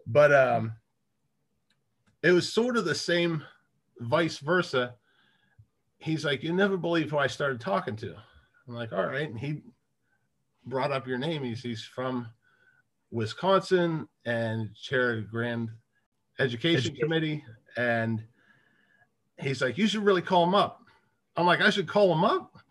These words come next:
Speaker 1: And, and myself, I'm, I don't like calling at all. I just don't.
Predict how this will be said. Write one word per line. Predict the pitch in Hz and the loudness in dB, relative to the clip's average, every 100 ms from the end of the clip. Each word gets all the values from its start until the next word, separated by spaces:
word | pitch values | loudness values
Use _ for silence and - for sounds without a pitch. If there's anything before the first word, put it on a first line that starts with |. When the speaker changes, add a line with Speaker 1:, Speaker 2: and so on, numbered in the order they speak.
| - - | -12 2
Speaker 1:
And, | 202 - - - | 2 2 -8 0
and | 175 175 | 2 4
myself, | 151 - - 226 180 - - _ _ _ _ _ _ _ _ _ _ _ | 2 2 4 6 4 0 -20 _ _ _ _ _ _ _ _ _ _ _
I'm, | - 180 180 - _ _ - | 0 0 0 -6 _ _ -2
I | 135 175 | 2 2
don't | 117 131 156 - | 2 2 2 0
like | 110 127 127 113 _ - | -4 0 0 -4 _ -10
calling | - 117 87 82 98 _ _ _ _ _ _ _ _ _ _ - | 0 0 0 -6 -14 _ _ _ _ _ _ _ _ _ _ 0
at | 139 | 4
all. | 151 123 87 - | 6 6 2 -4
I | 135 147 | 0 2
just | 165 - | 2 4
don't. | 175 107 | 2 2